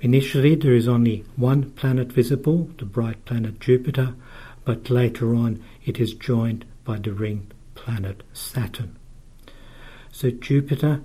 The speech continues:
is in the northwest sky, to the right or north of the bright star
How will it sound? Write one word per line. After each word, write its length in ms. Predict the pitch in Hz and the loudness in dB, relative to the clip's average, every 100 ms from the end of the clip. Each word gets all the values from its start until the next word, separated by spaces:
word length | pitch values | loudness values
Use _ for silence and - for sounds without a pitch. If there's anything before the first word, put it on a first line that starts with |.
| - | -2
is 180 | 139 120 | 0 2
in 220 | 123 117 | 2 0
the 220 | 110 113 113 | 0 -4 -2
northwest 520 | 123 117 - 127 127 | -2 0 0 2 2
sky, 480 | - - 127 139 143 - - - - - - | 0 0 2 4 0 -4 -18 -20 -20 -20 -12
to 100 | 113 | -6
the 120 | 110 | -4
right 440 | 110 113 117 120 - - | -2 0 2 0 -4 -2
or 120 | 117 | 0
north 500 | 113 110 110 - - - | 0 0 -2 -6 -10 -8
of 120 | 95 | -6
the 80 | 101 | -4
bright 340 | 123 113 107 | -2 -2 -4
star 400 | - 120 117 | -6 -2 -2